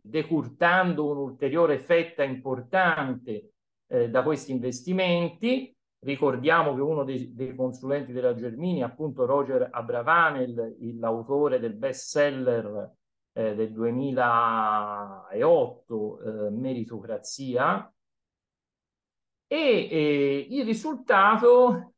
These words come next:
è che, eh, riguardo alla questione dell'università e della ricerca, si continuava a sostenere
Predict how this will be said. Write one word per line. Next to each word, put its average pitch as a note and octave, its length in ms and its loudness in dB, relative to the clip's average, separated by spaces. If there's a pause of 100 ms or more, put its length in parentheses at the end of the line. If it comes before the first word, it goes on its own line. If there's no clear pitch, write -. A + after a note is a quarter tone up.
(160)
è - 340 -2
che, E3+ 540 0
eh, A2+ 540 -4
riguardo D3+ 480 2
alla B2+ 140 0
questione C#3 360 -4
dell'università E3 600 -6
e F3+ 60 -4
della A#3+ 200 -2
ricerca, E3 760 -4 (400)
si B3 360 -2
continuava D#3+ 640 4
a D#3+ 40 4
sostenere D#3+ 1000 -2